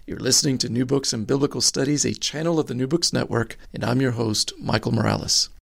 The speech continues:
Doctor Ben Witherington the third is the Amos Professor of New Testament for Doctoral Studies at Asbury Theological Seminary.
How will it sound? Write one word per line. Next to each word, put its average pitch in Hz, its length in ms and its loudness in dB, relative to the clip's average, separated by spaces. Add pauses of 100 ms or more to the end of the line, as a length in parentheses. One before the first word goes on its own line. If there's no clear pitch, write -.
(680)
Doctor 127 200 -4
Ben 151 300 2
Witherington 151 560 0
the 127 80 0
third 135 420 0 (120)
is 110 100 -2
the - 220 0
Amos 170 320 2
Professor 139 480 0
of 139 160 -2
New 139 120 2
Testament 127 600 0
for - 100 0
Doctoral 160 540 2
Studies 127 420 2
at - 180 -4
Asbury 147 520 2
Theological 123 600 0
Seminary. - 600 0